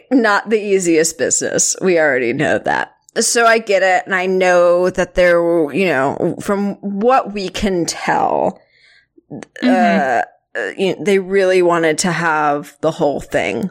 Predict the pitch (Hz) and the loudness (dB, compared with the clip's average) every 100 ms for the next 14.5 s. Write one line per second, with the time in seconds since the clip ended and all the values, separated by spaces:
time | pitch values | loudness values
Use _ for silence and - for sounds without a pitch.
0 | - - 143 185 131 135 - - - 67 | -6 -6 -2 -2 -4 -2 -4 -4 -4 -2
1 | 165 - - - 165 151 160 151 - 135 | -2 -2 -2 -4 -6 -2 -2 0 -2 -2
2 | 151 - 170 170 143 135 139 - - 175 | -4 -2 -2 0 -2 -2 -4 -6 -4 -4
3 | 165 160 147 139 143 147 151 - 156 156 | -4 -4 -2 0 0 -2 -4 -4 -2 0
4 | 135 135 - 180 160 226 233 220 214 - | 0 -2 -2 -2 0 2 0 0 -2 -2
5 | 175 147 170 190 185 180 - - 143 143 | 0 2 2 2 4 2 0 -6 -4 -2
6 | - 165 156 165 165 165 - - - - | 0 0 2 0 0 -2 -6 -6 -10 -14
7 | - - - 180 180 160 143 - 214 220 | -8 -4 0 0 0 -2 -2 -2 -2 -2
8 | 208 196 190 185 175 156 185 165 143 - | -2 0 2 0 -2 -2 -2 0 -4 -8
9 | - 269 302 - - - 196 185 - 156 | 0 2 2 0 -2 -4 -2 -2 0 0
10 | 160 - - 143 170 180 180 196 180 175 | 0 0 -2 -2 0 0 0 0 0 0
11 | 165 170 170 165 - - - - 196 160 | 0 0 2 0 -2 -8 -6 -2 0 0
12 | 156 151 151 - - _ _ 180 175 165 | 0 0 -2 -6 -10 _ _ -2 -2 -6
13 | 156 156 156 151 - 156 156 - 139 147 | -2 0 0 -2 0 0 0 -4 -4 -2
14 | 185 202 226 247 | 0 2 2 2